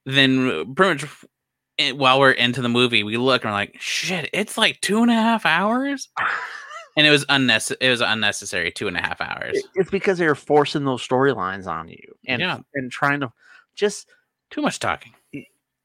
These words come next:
Speaker 2: you're gonna make a movie like this, make it an hour and a half, and just make it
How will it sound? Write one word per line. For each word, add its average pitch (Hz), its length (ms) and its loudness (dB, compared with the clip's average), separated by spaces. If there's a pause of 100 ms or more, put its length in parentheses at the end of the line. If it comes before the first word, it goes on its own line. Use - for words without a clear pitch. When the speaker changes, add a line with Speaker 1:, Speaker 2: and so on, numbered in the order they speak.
(120)
Speaker 2:
you're 151 200 -4
gonna 185 260 -4
make 185 200 -4
a 165 40 -6
movie 131 260 0
like 110 240 -2
this, 110 380 -4 (120)
make 135 300 0
it 143 80 4
an 127 180 -2 (140)
hour 147 340 0
and 180 80 -2
a 165 60 0
half, 95 560 -2 (480)
and 123 220 -4
just 120 180 -6
make 117 300 -2
it 104 100 -8